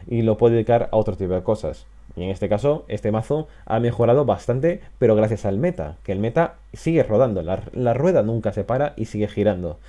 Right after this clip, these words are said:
Y por eso yo os digo, aquí hay muchos mazos que subirán y bajarán. Como podéis ver, están aquí prácticamente todas las clases, así que,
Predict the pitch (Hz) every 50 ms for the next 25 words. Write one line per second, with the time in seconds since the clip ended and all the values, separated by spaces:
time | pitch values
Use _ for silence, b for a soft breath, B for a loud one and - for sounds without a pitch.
0 | b b b b b - 107 - 123 120 127 123 117 110 110 110 110 131 123 101
1 | 85 67 b b b b b b - - 104 - - 117 123 127 131 131 127 131
2 | 139 127 127 117 117 123 127 127 - 147 151 - - 117 104 98 87 b b b
3 | b - - 107 101 101 107 117 123 139 147 135 104 87 - 101 104 143 139 101
4 | 78 b b b b b - - - 98 95 - 107 104 98 98 110 120 123 120
5 | 139 143 147 120 - 123 127 127 120 - 139 123 - 120 110 120 113 110 107 107
6 | 104 107 101 92 90 - - 143 127 - 92 80 78 85 85 101 104 - - 131
7 | 147